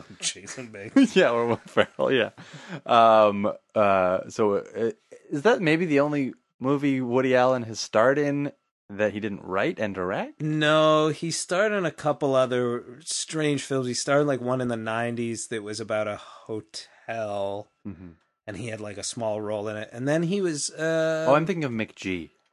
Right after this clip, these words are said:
Speaker 1: Yeah. And Scenes from a Mall wasn't.
Speaker 2: Oh, really?
Speaker 1: Yeah, that wasn't his. That was just, it was him and Bette Midler.
Speaker 2: Yeah, they. Uh, I've never seen that movie, but, uh, I always think of it on my birthday because both of those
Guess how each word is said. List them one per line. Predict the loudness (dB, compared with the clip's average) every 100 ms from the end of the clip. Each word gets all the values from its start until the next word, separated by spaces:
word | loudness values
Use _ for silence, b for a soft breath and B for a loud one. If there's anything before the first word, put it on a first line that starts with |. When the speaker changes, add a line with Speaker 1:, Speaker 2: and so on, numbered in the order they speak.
| _
Speaker 1:
Yeah. | 4 4 2 B B B B B B
And | 0 2
Scenes | 2 2 2
from | 2 2
a | 2
Mall | 2 2 2
wasn't. | 0 -2 -4 -8 -12 -16 _ _
Speaker 2:
Oh, | 2 4
really? | 6 4 2 0
Speaker 1:
Yeah, | 2 2 0
that | -2 -2
wasn't | 0 -2
his. | -2 -4
That | -4 -4
was | -6 -6
just, | -4 -6 -8 -16 -8
it |
was | -4 -4
him | -6 -10 -8
and | -6 -8 _
Bette | -10 -10 -12 -16
Midler. | -8 0
Speaker 2:
Yeah, | 6 6 6
they. | 2 0 -2 -8 -4
Uh, | -4 -6 -12 -14 _
I've | 2 4
never | 2 2
seen | 2 2
that | 4
movie, | 2 2 0
but, | 2 2 2
uh, | 0 0 0 2
I | 2 4
always | 4 2 0
think | -2 0
of | 0
it | 0
on | 0 0
my | 2
birthday | 2 2 0 -8 -8
because | -10 -6 -6
both | -2 2 2 2
of | -2
those | 2 2